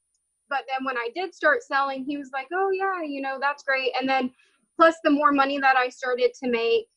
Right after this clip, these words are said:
you know, and we were able to go on more family trips and just things like that. And then also, um, you know, I won a trip to be able to go to Mexico, and he got to, you know, actually see really what it was all about.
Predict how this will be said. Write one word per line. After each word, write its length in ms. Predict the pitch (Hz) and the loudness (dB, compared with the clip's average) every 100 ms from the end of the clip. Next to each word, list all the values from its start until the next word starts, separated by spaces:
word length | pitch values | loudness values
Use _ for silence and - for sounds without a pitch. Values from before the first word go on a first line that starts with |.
| _ | _
you 120 | 247 | -2
know, 300 | 247 247 240 240 | 2 6 6 6
and 120 | 240 | 4
we 120 | 240 240 | 2 2
were 280 | 240 240 | 4 6
able 260 | 240 240 240 | 6 4 2
to 60 | 233 | 2
go 80 | |
on 200 | 233 214 | 4 4
more 200 | 220 440 | 2 0
family 340 | - 453 415 415 | -2 -2 -2 -4
trips 460 | - 311 302 - - | 4 6 6 4 -10
and 160 | 254 233 | -6 -2
just 200 | 233 226 | -4 -2
things 220 | 247 240 - | -2 -2 -2
like 180 | 226 - | -2 0
that. 320 | 269 277 247 233 _ _ _ _ 262 | 4 6 6 2 _ _ _ _ -4
And 160 | 254 | 0
then 180 | 254 254 | 0 0
also, 380 | 247 254 254 269 254 247 240 - | 4 4 2 -4 0 4 4 4
um, 220 | 240 233 220 _ _ | 0 0 -6 _ _
you 160 | 254 254 | -8 -4
know, 280 | 247 240 233 214 _ - | 0 0 0 -4 _ -4
I 40 | 240 | -2
won 200 | 240 247 240 | 0 0 -2
a 80 | 233 | -4
trip 300 | 254 247 233 _ | -2 -4 -6 _
to 140 | 247 240 | -2 0
be 100 | 240 | 0
able 100 | 240 | -2
to 80 | 254 | -4
go 100 | 247 | -6
to 80 | 262 | -6
Mexico, 840 | 254 233 - 240 247 240 240 233 | -2 -2 -2 -6 0 2 4 4
and 120 | 233 226 | 2 -4
he 100 | 233 | -6
got 180 | 240 240 - - | 0 0 0 -4
to, 200 | 240 233 _ _ _ | -4 -4 _ _ _
you 80 | 285 | 0
know, 60 | 262 285 | 4 2
actually 400 | - - 285 247 _ _ | 0 -12 -10 -10 _ _
see 440 | 269 269 262 247 226 | -8 -6 -4 -2 2
really 340 | 247 240 233 | 4 4 4
what 160 | 214 233 | 4 0
it 100 | 226 | 0
was 160 | 240 247 | -2 0
all 220 | 233 226 | -2 -2
about. 500 | 214 214 226 269 330 | -2 2 2 2 -8